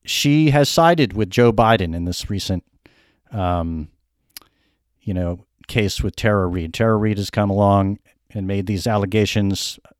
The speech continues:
uh, in recent months. My own personal experience, the first time I ever heard of it, was it was popping up a month and a half ago with some Bernie, in the Bernie sphere,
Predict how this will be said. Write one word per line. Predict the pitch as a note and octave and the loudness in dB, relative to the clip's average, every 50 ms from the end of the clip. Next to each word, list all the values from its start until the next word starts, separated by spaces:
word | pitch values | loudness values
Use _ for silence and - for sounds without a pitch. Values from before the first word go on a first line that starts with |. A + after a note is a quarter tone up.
| _ _ - | _ _ -2
uh, | A2 G2+ F#2+ F#2+ F#2+ F#2 F#2 - - | 0 2 2 2 2 0 -2 -4 -4
in | A#2+ G2 | -4 -4
recent | F#2+ G2+ G2 - A#2+ G2+ | -2 -4 -4 -4 -4 -2
months. | G#2+ G2+ G2+ G2 G2 - - | 0 0 0 0 0 -2 -2
My | A2 G#2 G#2 A2 | -2 0 2 4
own | A2 A2 A2 | 4 4 2
personal | - - A#2+ - - G#2+ F#2+ | 2 2 0 0 0 -2 -4
experience, | G2 - - A2 A2+ A2+ G2 - - - _ | -4 -4 -2 0 0 0 -2 -4 -10 -18 _
the | - - | -8 -6
first | A2 G#2+ - - | -4 -4 -2 0
time | A2+ G#2+ G#2+ | 0 0 0
I | G#2 G2+ G#2 | 0 0 0
ever | F#2+ F#2+ | -2 -2
heard | - A2 A2+ A2+ A2 | 0 2 4 4 4
of | G2+ F#2+ | 4 2
it, | G2 G2 - - - - - - - - - _ _ _ | 0 -2 -4 -10 -20 -20 -20 -20 -20 -20 -20 _ _ _
was | - A2 G#2 G#2 G2 F#2 | -8 -4 -4 -4 -4 -4
it | G#2+ F#2+ | -6 -6
was | G#2+ G#2 - | -6 -6 -4
popping | - - B2 A2+ - A#2 G#2+ G2+ | 0 2 2 2 2 2 2 2
up | G2+ G2+ - | 2 2 2
a | A2 | 2
month | G2+ G2 G2 F#2 - | 0 0 0 0 0
and | G2 | 0
a | F#2 | 0
half | F2+ G#2 G2+ - G#2 | 2 0 0 -2 -2
ago | F#2 G2 F#2+ F#2+ F#2 F#2 F#2 F2+ - - | -2 0 2 2 2 0 -2 -6 -8 -8
with | A2+ G2 | -8 -6
some | - - G#2 G2 F2+ | -6 -6 -6 -4 -2
Bernie, | G#2+ G#2 G#2 G#2+ A2 | -2 -2 -2 -2 -2
in | - A2+ G2+ | -2 -2 -2
the | G2+ | -2
Bernie | F#2 A2+ G#2+ G#2 G#2 G#2 F#2 | 0 2 2 2 2 2 0
sphere, | - - - G2 E2+ D#2 - - | -2 -4 -6 -6 -8 -8 -10 -14